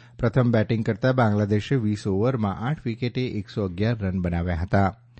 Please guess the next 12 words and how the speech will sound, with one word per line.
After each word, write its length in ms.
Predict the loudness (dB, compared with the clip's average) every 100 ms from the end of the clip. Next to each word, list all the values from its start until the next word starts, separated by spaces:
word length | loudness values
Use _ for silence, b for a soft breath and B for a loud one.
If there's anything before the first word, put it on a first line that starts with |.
| B B B B 2
શ્રીલંકા 420 | 6 6 6 2
તરફથી 560 | 4 4 2 2 0 2
ઉદેશિકા 680 | 2 2 2 0 0 2 2
પ્રબોધિની 800 | 2 0 2 2 2 2 2
અને 280 | 2 2 2
ઇનોશી 680 | -2 -2 0 2 0 0 -2
પ્રિયદર્શિનીએ 1160 | 0 2 2 2 0 -2 0 2 4 4 2 0
બે 220 | 0 2
બે 140 | 2
વિકેટ 400 | 0 -2 -6 -10
લીધી 340 | -6 -4 0 0
હતી. 340 | 0 0 -2